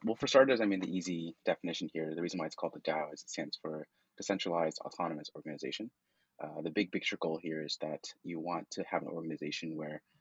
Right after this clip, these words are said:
everyone has an ability to contribute and make an impact, as well as kind of reap the rewards, um, of what your entire organization is building. The autonomous part is kind of the, the harder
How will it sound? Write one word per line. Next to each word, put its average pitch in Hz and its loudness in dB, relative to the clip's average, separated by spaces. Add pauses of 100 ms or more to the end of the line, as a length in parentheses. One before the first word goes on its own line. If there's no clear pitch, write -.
(180)
everyone 95 2
has 80 0
an - -4
ability 76 -4
to - -8
contribute - -6 (100)
and 76 -2
make 76 -4
an 76 -6
impact, 73 -4
as 78 -8
well 73 -2
as - -8 (180)
kind 82 -4
of 80 -2
reap 90 -2
the - -10
rewards, 71 -6 (100)
um, 71 -8 (380)
of 85 -4
what 90 0
your 78 0 (240)
entire 80 0
organization 73 -8
is - -20
building. - -8 (480)
The 110 6
autonomous 135 6
part 110 6 (100)
is 85 0
kind 90 0
of 82 -2
the, 78 -2
the 80 -2
harder - 0